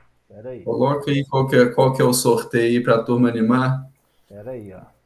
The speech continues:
Speaker 2: Oi, a gente que agradece
Speaker 1: Ó,
Speaker 2: aí, pessoal.
Speaker 1: editor, deixa eu
Speaker 2: Luciano,
Speaker 1: copiar.
Speaker 2: Cindy,
Speaker 1: Ó.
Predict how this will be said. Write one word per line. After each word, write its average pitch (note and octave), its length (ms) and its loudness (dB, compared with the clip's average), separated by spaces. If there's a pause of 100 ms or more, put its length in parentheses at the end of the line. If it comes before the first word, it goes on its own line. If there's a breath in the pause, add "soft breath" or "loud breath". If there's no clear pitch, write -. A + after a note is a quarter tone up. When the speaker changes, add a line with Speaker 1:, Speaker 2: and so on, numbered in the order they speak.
(640)
Speaker 2:
Oi, G#2 360 -4
a - 400 -16
gente G#2+ 160 -6
que - 60 -6
agradece A2 640 4
Speaker 1:
Ó, G#2 40 0
Speaker 2:
aí, - 40 -6
pessoal. A2+ 540 2
Speaker 1:
editor, G#2+ 280 -4
deixa A2 160 2
eu B2 60 6
Speaker 2:
Luciano, B2+ 400 2
Speaker 1:
copiar. A#2 540 -10
Speaker 2:
Cindy, B2 600 4 (1040)
Speaker 1:
Ó. G2+ 260 -20